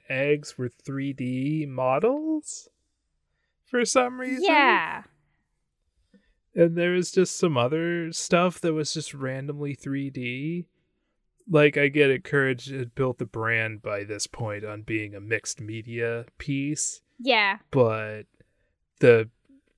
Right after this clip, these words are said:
Speaker 1: parts where Courage shines is when they use mixed media's weird uncanniness, because three D just doesn't look <laughs> good at
Speaker 2: Yeah.
Speaker 1: this point,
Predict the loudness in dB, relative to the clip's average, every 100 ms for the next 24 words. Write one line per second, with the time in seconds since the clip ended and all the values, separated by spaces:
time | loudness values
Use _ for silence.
0 | _ _ 2 6 6 6 -6 -4 -6 -6
1 | -2 -2 0 -2 0 4 4 2 -2 -4
2 | -6 -6 -4 -4 -2 -2 0 0 -2 -2
3 | -2 -4 -8 -4 -4 0 0 0 -4 -6
4 | -8 -10 -12 -10 -6 -2 0 0 0 -4
5 | -6 -12 -6 -4 -4 -8 -6 -6 -6 -10
6 | -8 -10 -10 -8 -8 -6 -6 -6 -8 -8
7 | -10 -10 _ -4 -2 -4 -8 -12 -4 -2
8 | -2 0 6 6 8 4 6 6 6 2
9 | -2 -4 -4 -6 -8